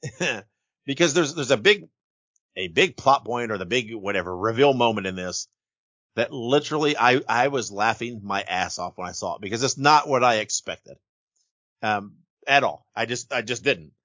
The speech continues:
I thought it was going another one direction, and it <laughs> totally went another direction that would never cross my mind. Never. Not in a million years. And, uh, so that was very, very funny, and, uh, and, and gave it kind of a, a, a real unique twist at the end that was kinda fun.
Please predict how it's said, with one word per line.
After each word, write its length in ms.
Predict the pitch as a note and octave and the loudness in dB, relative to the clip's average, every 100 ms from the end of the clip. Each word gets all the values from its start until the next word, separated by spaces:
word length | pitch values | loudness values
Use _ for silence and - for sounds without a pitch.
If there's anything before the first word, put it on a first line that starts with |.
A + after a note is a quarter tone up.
| _ | _
I 100 | G2+ | -4
thought 200 | G#2 C#3+ | 2 4
it 20 | B2+ | 4
was 100 | A2 | 0
going 200 | C#3 A#2+ | 0 2
another 340 | C3 F3 E3 | 2 2 0
one 340 | D#3 C#3 G3 | -4 -2 0
direction, 560 | G3 G3+ G3+ - G3+ F#3+ | 2 0 0 -4 -6 -4
and 140 | D3+ | -2
it 160 | B2 B2 - | -4 -6 -18
<laughs> 120 | - | -4
totally 300 | - F#3+ F#3 | 2 4 4
went 180 | C#3+ D3 A#2+ | 4 2 2
another 220 | B2 C#3 | 0 2
direction 240 | C#3 B2+ | 0 -2
that 80 | A#2 | -2
would 120 | A#2+ | -2
never 220 | G#2+ G#2+ F#2+ | -2 -2 -2
cross 220 | F2+ - | -8 -8
my 60 | |
mind. 140 | E2+ D#2+ - | -14 -16 -2
Never. 320 | C4 B2 - _ _ _ - | 0 0 -6 _ _ _ 0
Not 80 | A3+ | 2
in 60 | |
a 20 | F3 | 4
million 240 | D#3+ C3+ | 2 2
years. 280 | G2+ - - _ _ _ _ _ _ _ - | -4 -10 -16 _ _ _ _ _ _ _ -4
And, 200 | C3+ C3+ | 0 4
uh, 260 | C3 C3+ C3 | 4 4 -2
so 360 | - - E3 | -14 -2 4
that 160 | E3+ G3+ | 6 6
was 120 | B2+ | 2
very, 240 | B2+ C#3+ | 2 2
very 200 | A#2+ B2 | 2 -2
funny, 320 | - A2+ G#2 G#2 | 0 -2 -2 -6
and, 220 | G#2+ G#2+ | -6 -2
uh, 220 | G#2+ G#2+ F#2 _ _ _ _ _ _ _ | -2 -4 -8 _ _ _ _ _ _ _
and, 240 | C#3 B2 A#2+ - | -10 -10 -10 -8
and 280 | C3 B2 | -4 0
gave 180 | A#2+ F3 | 4 4
it 100 | C3+ | 4
kind 200 | C#3+ B2 | 2 0
of 0 | |
a, 80 | G2+ _ - | -2 _ -10
a, 240 | B2 B2+ B2+ | -6 -6 -6
a 60 | B2 | -4
real 320 | D3 A#3+ F3 | 2 2 0
unique 400 | A2+ A#2+ C#3 - | -4 -2 -2 -4
twist 280 | - A2 - | -6 -6 -6
at 60 | F2 | -6
the 140 | F2+ | -6
end 220 | F2 F#2+ _ _ _ _ | -6 -12 _ _ _ _
that 120 | G2 G2 | -6 -4
was 100 | - | -2
kinda 200 | A2 G2+ | -2 0
fun. 320 | G2+ F2 | -2 -4